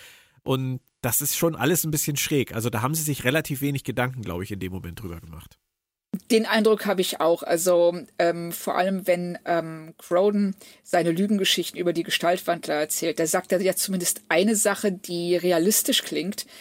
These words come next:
Speaker 2: nämlich, dass die, ähm, die Changelings von seiner Welt vertrieben wurden, unter anderem, weil sie sich nicht anpassen wollten, weil sie eben keine humanoiden Körper benutzten, sondern in ihrer ursprünglichen Form blieben.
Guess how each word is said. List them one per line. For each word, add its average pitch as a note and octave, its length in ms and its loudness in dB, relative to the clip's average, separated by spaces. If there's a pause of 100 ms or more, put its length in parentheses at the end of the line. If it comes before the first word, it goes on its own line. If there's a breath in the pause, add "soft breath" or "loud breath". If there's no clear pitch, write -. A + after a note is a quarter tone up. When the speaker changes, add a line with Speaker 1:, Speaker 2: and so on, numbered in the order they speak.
(160 loud breath)
Speaker 2:
nämlich, F3+ 540 0
dass - 420 2
die, F3 500 -2
ähm, D#3 960 -4
die D#3+ 280 -6
Changelings A3+ 760 2
von G#3+ 180 0
seiner F3+ 380 2
Welt F#3 220 4
vertrieben G#3+ 640 -2
wurden, G3+ 400 2
unter - 340 -2
anderem, F#3+ 400 0
weil F3+ 180 4
sie F3+ 100 -2
sich F3+ 200 -2
nicht G3 160 -4
anpassen E3 500 -4
wollten, C3+ 340 -6 (300 loud breath)
weil D#3+ 120 2
sie E3+ 160 0
eben F3 260 -4
keine G#3 500 2
humanoiden F3+ 540 -2
Körper D3+ 460 -2 (560 soft breath)
benutzten, D#3 440 0
sondern E3 360 2
in F#3 100 -8
ihrer E3+ 400 2 (100)
ursprünglichen G3 640 0
Form D#3 320 -2
blieben. C3+ 340 -12